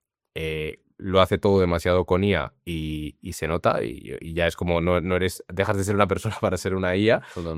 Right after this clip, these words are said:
Speaker 1: Entonces ahí también tiene la parte de esencia quien no depende tanto de la I A porque lo notas humano, eh, bien sea un texto, un guión, un, o sea, al final tú ves hoy en día muchos vídeos en redes y tal y suenan todos igual. ¿Por qué? Porque todos beben de la misma fuente que es o chat G P T o Claude o, o la I A que esté de moda.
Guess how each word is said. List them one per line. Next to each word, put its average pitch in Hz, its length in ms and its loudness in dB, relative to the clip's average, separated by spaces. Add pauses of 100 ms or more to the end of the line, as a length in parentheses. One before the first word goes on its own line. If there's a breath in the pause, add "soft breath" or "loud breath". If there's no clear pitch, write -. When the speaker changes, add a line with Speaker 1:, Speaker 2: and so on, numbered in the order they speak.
Speaker 1:
Entonces 104 180 4
ahí 107 300 6
también 98 240 4
tiene 101 160 4
la 101 100 6
parte 98 220 4
de 101 60 6
esencia 95 420 0
quien 98 360 0
no 90 120 2
depende 92 340 2
tanto 92 320 -2
de 90 80 0
la 87 160 2
I 101 140 2
A 120 60 4
porque 95 220 0
lo 85 120 0
notas 85 400 -2 (120)
humano, 90 520 -2 (320 soft breath)
eh, 82 320 -6
bien 87 160 -2
sea 82 120 0
un 80 120 -4
texto, 87 500 0
un 85 220 -2
guión, 87 580 0
un, 85 220 -4
o - 400 -20
sea, 85 160 2
al 85 80 0
final 87 260 2
tú 98 80 -2
ves 95 200 2
hoy 98 100 4
en 95 80 2
día 98 120 4
muchos 95 400 2
vídeos 95 400 2
en 90 140 0
redes 98 640 4
y 92 300 -6
tal 127 340 4
y - 60 -10
suenan 87 200 -2
todos 87 200 -2
igual. 85 260 0
¿Por - 120 -10
qué? 92 100 0
Porque 82 160 -2
todos 90 220 0
beben 92 220 0
de 104 80 0
la 87 60 0
misma 90 240 -2
fuente 95 280 0
que 85 140 -2
es 87 120 -6
o 76 120 -14
chat - 140 -16
G - 80 -10
P 76 120 -8
T 110 260 2
o 92 100 0
Claude 107 440 0
o, 90 220 -2
o 80 140 -6
la 78 140 -2
I 85 100 -2
A 90 60 0
que 95 60 0
esté 90 180 -4
de 78 80 -4
moda. 82 280 -4